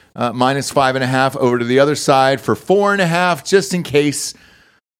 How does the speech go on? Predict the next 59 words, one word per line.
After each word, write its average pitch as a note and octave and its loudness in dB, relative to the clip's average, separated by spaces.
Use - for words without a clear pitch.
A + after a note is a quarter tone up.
the G2 -4
love B2+ 2
of G#2+ -2
Baker A#2+ 0
Mayfield A2 0
was D#2 -10
real C3 2
and G#2+ -4
they F#2 -4
ended G2+ -4
up F2+ -8
winning F#2+ -6
by D2+ -8
a - -12
field C3 2
goal B2 2
or A#2+ 0
something." G#2+ -2
Obviously, A#2 -2
it G#2+ 2
wasn't. F#2+ -2
Philadelphia F#2 -2
pummeled C3 -2
them, B2+ -2
won C3 -2
that A#2+ 0
one. B1+ -18
Next E3+ -2
was F3+ 0
the G3 2
Rams. G#3 -2
Now, A2+ 0
all D#3 2
of F#3 0
us F3 -2
on F3 0
the D#3 -2
show D#3 2
believed C#3 0
in C#3 -2
the B2+ 0
Rams. E3+ -2
Rams G3 0
ended D#3 0
up G2+ 0
losing A#2 2
last F#2+ -4
night, B2 0
but D3 0
it C#3 -12
didn't E3+ 0
really D#3+ -2
matter D#3 -2
'cause A#2 -8
I B2 0
took F3+ -2
the A2+ -18
ten D#3 -2
points C#3+ -2